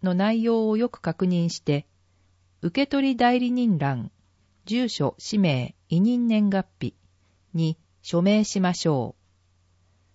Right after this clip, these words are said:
手首の負傷等により直筆できない場合は代筆も可能ですが、その場合には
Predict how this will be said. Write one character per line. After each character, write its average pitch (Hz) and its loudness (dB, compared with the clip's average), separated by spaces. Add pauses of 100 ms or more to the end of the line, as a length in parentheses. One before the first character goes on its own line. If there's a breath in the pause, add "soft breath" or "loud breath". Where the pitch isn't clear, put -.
(500)
手 302 -2
首 277 0
の 196 2
負 - -8
傷 226 -2
等 240 2
に 185 4
よ 156 2
り 139 -2
直 170 -4
筆 - -6
で 247 0
き 269 -8
な 240 2
い 175 2
場 156 2
合 156 0
は 143 0
代 214 -2
筆 - -8
も 233 0
可 202 0
能 196 2
で 190 0
す 170 -6
が、 127 -6 (720)
そ 214 -2
の 262 2
場 269 2
合 262 0
に 262 -2
は 160 0